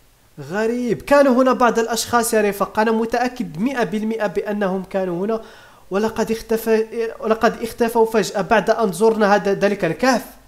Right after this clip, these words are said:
مع أننا لم، لم ندخل إليه ب-، بالكامل. بعد ذلك اختفى أولئك الناس الذي كانوا موجودين هنا.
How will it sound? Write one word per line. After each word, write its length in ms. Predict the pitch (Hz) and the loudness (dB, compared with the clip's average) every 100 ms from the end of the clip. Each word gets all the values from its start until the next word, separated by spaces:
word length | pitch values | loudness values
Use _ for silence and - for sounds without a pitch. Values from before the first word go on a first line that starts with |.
| - - - - - | -20 -20 -20 -20 -6
مع 380 | 180 202 214 247 | 4 4 4 0
أننا 240 | 240 226 | 2 2
لم، 340 | 214 220 226 208 - | 2 2 0 -2 -4
لم 260 | 208 208 220 | 0 2 4
ندخل 280 | 226 - | 2 0
إليه 480 | 196 202 208 185 190 | -2 0 0 0 0
ب-، 500 | 170 - 175 175 165 | -2 0 0 2 0
بالكامل. 720 | 156 165 - 208 185 214 269 269 - - - - - - - _ - - | -2 -4 0 2 4 4 4 0 -8 -20 -20 -20 -20 -20 -20 _ -20 -10
بعد 240 | 139 226 214 | 4 6 6
ذلك 500 | 196 220 226 220 226 | 6 6 6 2 -4
اختفى 320 | 220 233 220 | -2 -2 -2
أولئك 500 | 220 202 214 202 202 | -2 0 0 0 0
الناس 300 | 202 208 196 | 0 -2 -2
الذي 380 | 196 196 190 190 | -4 0 -2 -2
كانوا 260 | 196 185 | -2 0
موجودين 640 | 180 175 160 160 143 165 151 | 0 -2 -2 -6 -4 -4 -4
هنا. 300 | 131 135 | -6 -10